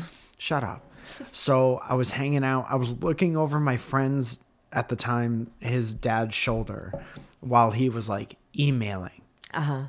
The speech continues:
Speaker 1: And that email had just dropped. And, uh, we were just, like, silently watching him, like, type out a message to someone else who got it instantly and then was, like, messaging back.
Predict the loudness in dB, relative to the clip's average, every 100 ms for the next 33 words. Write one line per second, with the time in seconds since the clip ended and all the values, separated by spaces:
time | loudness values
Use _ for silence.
0 | 0 4 4 2 0 2 4 6 4 2
1 | 2 0 -2 0 0 0 -10 -16 -18 _
2 | _ _ _ _ _ _ _ _ _ _
3 | -18 -18 -18 -18 -20 -12 2 4 4 4
4 | 6 6 6 2 -2 -10 0 2 4 2
5 | 0 0 -2 0 0 0 -2 -2 -2 -2
6 | -2 -2 -2 -2 -4 -2 -2 -4 -6 -4
7 | -4 -2 -2 -2 -4 -4 -2 0 0 0
8 | 0 2 2 2 0 0 0 2 2 2
9 | 0 0 -2 -2 -2 0 2 0 0 0
10 | 2 2 0 -4 -8 -6 -4 -2 -2 -4
11 | -6 -16 -20 -20 -20 _ -2 0 2 0
12 | 0 0 -2 -2 -2